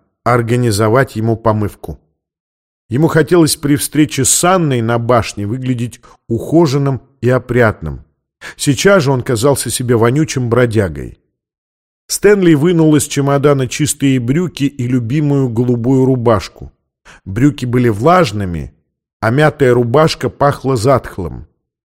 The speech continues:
Проклиная все на свете, он вдруг осознал, в каких роскошных условиях жил в Нью-Йорке. Почувствовал холод влажной ткани, натягивая брюки. Они повисли мешком, а когда он попытался затянуть ремень,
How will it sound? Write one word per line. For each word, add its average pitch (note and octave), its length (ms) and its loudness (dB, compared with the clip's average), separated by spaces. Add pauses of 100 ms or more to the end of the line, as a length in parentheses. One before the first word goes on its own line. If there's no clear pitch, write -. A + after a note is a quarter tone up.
Проклиная C3 640 -2
все B2 220 -6
на A#2 140 -4
свете, D3+ 520 -2 (520)
он C3+ 140 -2
вдруг C#3+ 360 -2
осознал, C#3 580 0
в - 80 -10
каких C3+ 380 -6
роскошных C#3 640 -4
условиях D3 560 -4
жил C3+ 200 -2
в B2+ 100 -4
Нью-Йорке. D3 680 0 (580)
Почувствовал D#3+ 580 2
холод E3+ 460 4
влажной C3+ 500 2
ткани, D3 480 0
натягивая B2 640 0
брюки. A2 600 -4 (400)
Они C3 220 0
повисли C#3+ 500 0
мешком, D3 800 -2 (300)
а A2 120 0
когда B2+ 300 0
он C#3 120 0
попытался D3 580 -2
затянуть D#3 540 0
ремень, D3 600 -2